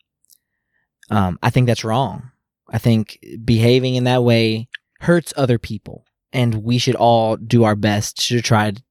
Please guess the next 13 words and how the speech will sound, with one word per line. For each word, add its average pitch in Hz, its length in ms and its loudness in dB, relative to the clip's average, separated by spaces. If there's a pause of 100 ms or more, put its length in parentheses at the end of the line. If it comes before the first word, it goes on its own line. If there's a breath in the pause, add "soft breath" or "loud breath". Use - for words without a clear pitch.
(760 soft breath)
to 127 120 2
avoid 117 480 2
any 120 300 0
action 104 340 -4
that's 101 180 -6
gonna 101 140 0
hurt 101 180 -6
other 95 160 -8
people. - 440 -12 (640)
But 127 120 2
I 139 100 4
do 143 440 0
understand 120 1000 -4